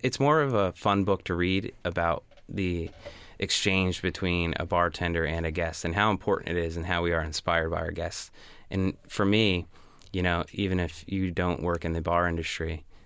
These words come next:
as someone who goes to bars, it's a really fun book to read, and it really will highlight why you should always ask your questions.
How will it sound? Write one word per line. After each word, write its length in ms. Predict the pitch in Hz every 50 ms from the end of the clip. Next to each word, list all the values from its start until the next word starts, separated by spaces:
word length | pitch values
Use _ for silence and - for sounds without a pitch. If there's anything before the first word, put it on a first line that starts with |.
| - - -
as 320 | 82 82 80 80 82 80
someone 400 | - - - - - 92 87 82
who 80 | 87 82
goes 260 | 92 95 104 101 -
to 80 | - 85
bars, 320 | 85 80 80 82 80 - -
it's 140 | - - -
a 80 | 90
really 220 | 87 92 98 101 95
fun 300 | - - 101 90 87 85
book 200 | 78 82 80 -
to 80 | - 80
read, 280 | 78 80 78 78 - - - -
and 100 | - 95
it 40 | 90
really 340 | 87 95 92 90 90 87 - -
will 160 | - 92 87
highlight 440 | 92 98 101 101 92 87 82 - -
why 380 | - 87 85 85 82 82 78 - - - - - - - - - -
you 100 | - 107
should 200 | 107 - - 170 170
always 240 | 139 98 92 87 87
ask 260 | 85 82 78 - -
your 120 | 78 76
questions. 600 | - 82 78 76 - - - 76 - - - -